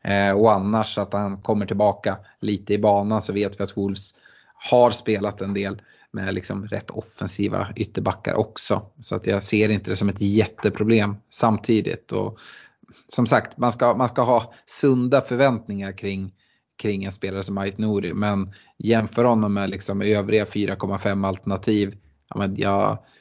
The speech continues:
jag kollar ju på mitt eget lag och säger så här, ja, men, ah, kommer behöva byta ut Simikas, eh, liksom, när Robertson kommer tillbaka förmodligen. Eh, och då behöver jag hitta någon spelare i den priskategorin, för jag har inte massa pengar på banken.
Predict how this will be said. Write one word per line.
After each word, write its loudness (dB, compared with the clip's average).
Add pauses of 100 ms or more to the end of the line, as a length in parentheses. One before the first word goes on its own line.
(140)
jag -2
kollar 4
ju 0
på -2
mitt -2
eget 0
lag -2
och -6
säger -8
så -6
här, -4
ja, -2
men, -4 (600)
ah, -10
kommer 2
behöva 2
byta 2
ut 4
Simikas, 2 (140)
eh, -2
liksom, -2 (140)
när 0
Robertson 0
kommer 2
tillbaka 2
förmodligen. 2 (480)
Eh, -4
och -2
då -4
behöver 0
jag 2
hitta -4
någon 0
spelare 2
i 4
den 2
priskategorin, 0
för -4
jag 4
har 4
inte 0
massa -2
pengar -2
på -4
banken. 0